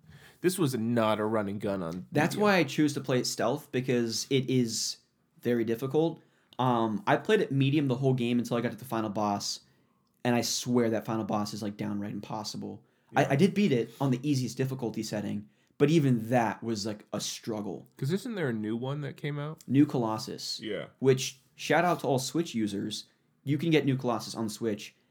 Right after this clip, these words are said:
Speaker 2: and it is so worth playing. There's a little story, um, synopsis in the beginning to bring you up to speed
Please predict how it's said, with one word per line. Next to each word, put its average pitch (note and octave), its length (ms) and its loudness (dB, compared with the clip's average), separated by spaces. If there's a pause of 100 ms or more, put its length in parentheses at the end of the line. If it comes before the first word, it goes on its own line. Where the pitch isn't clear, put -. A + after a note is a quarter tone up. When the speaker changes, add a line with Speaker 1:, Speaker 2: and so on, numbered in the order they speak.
(200)
Speaker 2:
and C3+ 100 4
it D#3+ 140 8
is A2 160 0
so - 380 0
worth G#2+ 260 -2
playing. G#2 380 -6 (320)
There's C#3 120 4
a D#3+ 40 2
little G3 160 6
story, F3 520 2
um, A#2 520 0 (280)
synopsis C#3 480 -2
in C#3+ 60 0
the C3+ 60 2
beginning B2+ 320 0
to A#2 40 -6
bring B2 240 2
you A#2+ 60 4
up A#2+ 60 -6
to B2 60 -8
speed A#2+ 460 -2